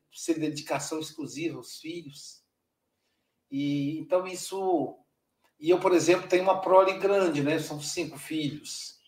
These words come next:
Então, eu tive que trabalhar duro pra dar conta desses cinco filhos.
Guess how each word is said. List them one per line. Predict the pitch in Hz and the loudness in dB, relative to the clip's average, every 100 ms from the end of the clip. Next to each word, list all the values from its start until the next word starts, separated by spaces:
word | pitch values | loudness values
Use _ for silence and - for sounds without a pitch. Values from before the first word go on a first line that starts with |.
| _ _ _ _ _ | _ _ _ _ _
Então, | 139 170 190 | 0 0 0
eu | |
tive | - 175 | -4 -10
que | - | 4
trabalhar | 175 165 180 - - | 8 10 8 4 2
duro | 156 208 214 180 127 123 | 2 4 4 4 4 0
pra | - 143 | 2 4
dar | 143 147 147 | 6 2 0
conta | 156 156 | -2 -2
desses | 143 143 - | -4 -6 -8
cinco | 156 156 | -8 -10
filhos. | 147 - 135 135 131 - | -14 -6 -4 -4 -8 -18